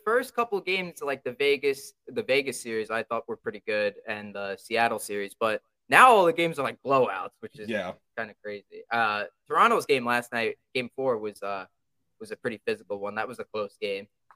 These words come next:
Speaker 1: That
Speaker 2: Yeah.
Speaker 1: one was, was pretty fun. But, I mean, uh, it looks like Florida's, I still think Florida's gonna come out on top in that series. They're, they're
Speaker 2: Yeah, I'd be
Speaker 1: pretty good.
Speaker 2: shocked. I mean, Bob's been great for them. That's been the biggest difference. I mean, he's having a genuinely great series, and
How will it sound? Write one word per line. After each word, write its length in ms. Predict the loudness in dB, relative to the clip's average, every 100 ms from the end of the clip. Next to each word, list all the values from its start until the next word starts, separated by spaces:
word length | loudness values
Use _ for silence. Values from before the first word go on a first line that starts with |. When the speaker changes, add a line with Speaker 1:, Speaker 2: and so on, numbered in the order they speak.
| _
Speaker 1:
That 80 | -4
Speaker 2:
Yeah. 80 | -4
Speaker 1:
one 140 | -8 -14
was, 180 | -20 -12
was 160 | -12 -10
pretty 300 | -12 -14 -10
fun. 260 | -10 -10 -6
But, 240 | -4 -2
I 60 | -4
mean, 240 | -4 -6 -10 _ _ _ _
uh, 360 | -4 0 2 0
it 100 | -2
looks 160 | -2 0
like 160 | -2
Florida's, 460 | 0 0 2 0 -2 _ _ -4
I 80 |
still 240 | -4 -4 -6
think 220 | -4 -8 -6
Florida's 340 | -8 -8 -10 -10
gonna 240 | -10 -12 _ _ -20
come 80 | _ -20
out 120 | -20
on 200 | _ -18
top 100 | -18 _
in 80 | -20
that 140 | -20 _
series. 300 | -18 -18 -18 _
They're, 140 | -14 -14 _
they're 120 | -6 0
Speaker 2:
Yeah, 120 | 4
I'd 140 | 4
be 60 | 2
Speaker 1:
pretty 180 | -4 -4
good. 80 | -8
Speaker 2:
shocked. 320 | -14 -20 -20 _ _
I 80 | 2
mean, 140 | 4
Bob's 360 | 10 12 12 10
been 160 | 4 4
great 300 | 4 4 2
for 160 | 2
them. 320 | 6 4 4
That's 200 | 2 2
been 160 | 2 2
the 60 | 4
biggest 340 | 2 2 0
difference. 520 | -2 0 0 0 -2
I 100 | -4
mean, 300 | -2 -4 -6
he's 360 | -8 -4 -2 2
having 360 | 2 2 0
a 160 | -2 -4
genuinely 800 | -4 0 2 4 4 4 2 -2
great 360 | -2 -2 -2
series, 580 | -4 -2 -2 -2 -4 -6
and 260 | -4 -4 -4